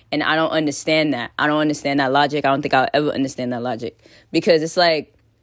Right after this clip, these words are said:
if I wanna get to know you, I can, "Hey, oh, oh, your name is Joshua? Okay, cool. How tall are you? Oh, I'm six feet. Okay, cool. What's your sign? Oh, I'm a Leo. Oh, that's nice. Me too. What's your favorite color? Oh, it's black.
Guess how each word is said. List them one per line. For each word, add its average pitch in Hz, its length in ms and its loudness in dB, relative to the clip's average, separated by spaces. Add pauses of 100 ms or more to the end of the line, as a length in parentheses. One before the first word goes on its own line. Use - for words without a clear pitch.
(140)
if 160 180 0
I 175 80 4
wanna 202 200 0
get 175 180 -2
to 151 100 -4
know 151 220 2
you, 143 500 0
I 147 160 0
can, - 240 -10
"Hey, 160 280 0 (100)
oh, 170 200 -2 (140)
oh, 175 420 0
your 165 200 0
name 190 200 0
is 170 160 -2
Joshua? 214 640 0
Okay, 233 260 -2
cool. 220 300 4
How 160 180 0
tall 202 360 2
are 160 60 2
you? 113 400 -6
Oh, 175 100 2
I'm 165 140 0
six - 340 -8
feet. 190 300 -4
Okay, 214 280 0
cool. 214 280 0
What's 165 240 0
your 180 100 -2
sign? 170 540 -2 (100)
Oh, 180 380 0
I'm 147 160 0
a - 20 -2
Leo. 170 560 0
Oh, 285 160 2
that's 262 280 -8
nice. 247 380 -2
Me 214 160 -12
too. 196 480 -2 (200)
What's - 220 0
your 226 60 0
favorite 185 260 0
color? 190 460 0 (380)
Oh, 233 160 4
it's 208 140 -4
black. 196 480 -2